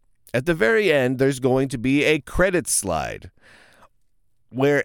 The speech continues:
everyone who's a founding member will be listed while I finish up talking. So if you want to be immortalized in a Linux Sucks show,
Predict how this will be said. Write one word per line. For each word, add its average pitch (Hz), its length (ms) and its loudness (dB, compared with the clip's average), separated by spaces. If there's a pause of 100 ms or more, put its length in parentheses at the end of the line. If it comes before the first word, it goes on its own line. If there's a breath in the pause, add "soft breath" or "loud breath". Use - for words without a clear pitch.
everyone 165 680 2
who's 147 180 2
a 123 80 0
founding 151 520 0
member 120 400 2
will 120 200 2
be 120 160 0
listed 117 640 -2 (340 loud breath)
while 127 260 2
I 123 100 2
finish 120 380 0
up 95 160 0
talking. 123 680 -2
So 151 280 2
if 123 140 -4
you 175 220 -4
want 220 320 0
to 160 100 0
be 160 200 2
immortalized 151 1040 0 (480)
in 202 360 2
a 185 60 4
Linux 180 440 2
Sucks 202 320 0
show, 73 500 -6